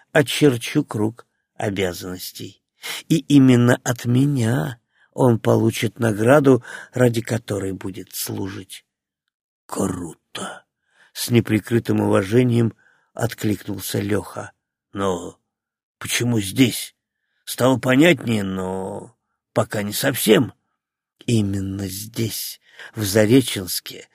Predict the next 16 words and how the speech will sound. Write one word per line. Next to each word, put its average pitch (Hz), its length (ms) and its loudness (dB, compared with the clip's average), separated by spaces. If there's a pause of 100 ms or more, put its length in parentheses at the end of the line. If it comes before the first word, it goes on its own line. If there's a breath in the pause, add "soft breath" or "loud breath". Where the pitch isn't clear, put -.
(240 loud breath)
находится 123 680 2
тот, 135 400 4
кто - 260 -4
станет 113 560 -2
базой 117 720 0 (260 loud breath)
для 117 200 4
создания 101 680 -2
охотника», - 800 -12 (340 soft breath)
договорил 98 540 -2
я. 90 320 -8 (360 loud breath)
«Тот, 151 240 4
кто - 280 2
при 127 220 2
жизни 120 440 4
был 123 220 4
человеком, 123 800 4